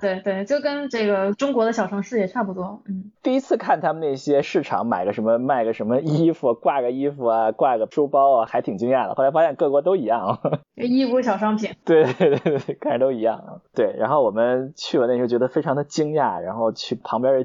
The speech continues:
Speaker 2: 街里面，就是我们，我唯一一次语言完全不通的经历。去了一个小店，那是一个好像卖 tacos 的小店，进了去之后，一句英文也不会说，我们当时所有人一句西班牙也不会说，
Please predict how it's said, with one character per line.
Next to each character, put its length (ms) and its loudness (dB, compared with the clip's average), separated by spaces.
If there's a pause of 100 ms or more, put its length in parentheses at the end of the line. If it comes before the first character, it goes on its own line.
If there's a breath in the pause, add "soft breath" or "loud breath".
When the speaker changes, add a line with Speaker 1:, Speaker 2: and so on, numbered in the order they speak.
(140)
Speaker 2:
街 280 2
里 120 -6
面， 200 -6
就 60 0
是 60 4
我 100 2
们， 220 -4
我 320 0 (100)
唯 140 2
一 160 0
一 100 4
次 300 0
语 140 -8
言 200 2
完 140 0
全 160 -2
不 80 -2
通 180 -2
的 80 0
经 220 2
历。 240 -12 (220)
去 220 0
了 100 4
一 140 0
个 140 0
小 180 -2
店， 280 -4
那 160 0
是 100 -2
一 100 0
个 80 0
好 80 -2
像 100 -2
卖 120 0
tacos 580 -2
的 80 -4
小 160 -6
店， 260 -8
进 320 -2
了 100 -2
去 140 -6
之 140 2
后， 220 -2 (340 loud breath)
一 180 0
句 200 0
英 160 0
文 100 0
也 60 -2
不 100 -10
会 100 -12
说， 180 -4 (220 loud breath)
我 120 2
们 100 -6
当 140 2
时 80 0
所 160 0
有 80 4
人 140 0
一 20 -8
句 320 0
西 100 2
班 80 0
牙 80 0
也 60 -2
不 80 -10
会 120 -4
说， 280 -2